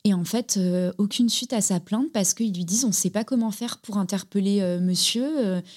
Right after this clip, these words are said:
il a donné une fausse adresse, une mauvaise adresse. Il sort de prison quand même, hein. » Et en fait, pendant ce temps-là, il était où ? Il était à côté du métro Charonne, rue Léon Fro. Il s'est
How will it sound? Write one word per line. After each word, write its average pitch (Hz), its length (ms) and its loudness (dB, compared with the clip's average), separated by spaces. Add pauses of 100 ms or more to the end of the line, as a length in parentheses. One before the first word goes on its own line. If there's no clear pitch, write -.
il 202 100 2
a 190 60 4
donné 202 220 4
une 247 100 2
fausse - 240 -4
adresse, 220 480 0
une 196 80 4
mauvaise 202 260 0
adresse. 208 340 -2
Il 196 60 0
sort 208 180 2
de 190 80 2
prison 226 340 0
quand 208 140 0
même, 180 180 0
hein. » 196 100 -4 (840)
Et 208 100 4
en 190 80 0
fait, 254 200 -2
pendant 214 200 2
ce 180 120 -2
temps-là, 190 220 2
il 254 100 2
était 190 260 0
où ? 214 160 -2 (260)
Il 208 140 2
était 196 180 0
à 190 60 2
côté 202 220 -2
du 208 140 0
métro 196 340 0
Charonne, 202 560 2 (160)
rue 208 220 2
Léon 202 220 2
Fro. - 320 -6 (360)
Il 202 100 0
s'est 208 200 2